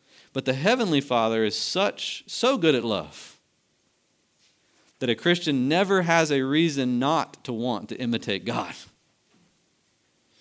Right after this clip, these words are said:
In fact, in verse two, look at how he says God expressed his love. And this is not, uh, revolutionary in, in terms of, uh, you've, you, I know you've heard this before,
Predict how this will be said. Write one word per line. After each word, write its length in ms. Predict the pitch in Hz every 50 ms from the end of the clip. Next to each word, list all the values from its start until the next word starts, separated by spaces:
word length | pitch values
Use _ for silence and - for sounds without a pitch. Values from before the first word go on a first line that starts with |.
| - _
In 120 | 123 117
fact, 320 | - 151 143 135 120 113
in 100 | 127 127
verse 240 | 127 131 135 131 -
two, 280 | - - 175 170 151 131
look 180 | 131 151 160
at 80 | 170 147
how 180 | 139 151 139 135
he 80 | 131
says 540 | 123 - - 147 139 135 127 - - - - - - - - - - - -
God 240 | 139 139 139 139 131
expressed 640 | 117 - - - - - 143 156 151 139 - - -
his 200 | 151 135 117 -
love. 420 | 123 131 147 156 131 107 101 90
And 100 | 104 117
this 120 | 131 135
is 120 | - 131 123
not, 320 | 139 135 135 131 120 -
uh, 160 | 131 123 117 117
revolutionary 840 | 131 127 120 120 131 156 165 - 156 156 156 156 156 160 160 156 147
in, 260 | - - 127 127 127
in 140 | 135 135 123
terms 360 | - - 139 139 135 135 120
of, 280 | 123 120 113 110 - -
uh, 120 | 117 110 107
you've, 280 | 120 120 117 - -
you, 160 | - 131 131
I 80 | - 117
know 80 | 120 123
you've 220 | 131 131 113 -
heard 240 | - 170 170 165 151
this 160 | 151 147 147
before, 500 | - 131 - - 165 156 160 160 160 147